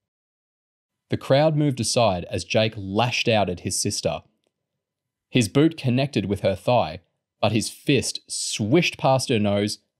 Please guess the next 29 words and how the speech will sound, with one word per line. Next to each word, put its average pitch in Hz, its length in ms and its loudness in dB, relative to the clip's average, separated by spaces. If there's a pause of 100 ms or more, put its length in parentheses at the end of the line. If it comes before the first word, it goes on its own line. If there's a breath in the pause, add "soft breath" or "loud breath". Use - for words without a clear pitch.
missing 107 460 2
by 92 160 4
millimeters. 95 800 -2 (1300)
Bethany 147 320 4
grabbed 123 320 2
her 117 140 2
brother's 113 340 2
flying 117 420 2
arm 123 220 2
and 98 180 0
twisted 202 540 2
it 165 80 4
up 123 180 2
behind 123 300 0
his 120 100 0
back. - 420 -2 (1160)
She 123 220 0
took 160 260 0
the 165 100 2
elastic 135 480 0
waistband 117 540 0
of 92 60 0
his 104 120 -2
tracksuit 127 480 0
bottoms 98 340 2
with 104 140 -2
her 104 140 2
other 135 180 4
hand, 95 400 -6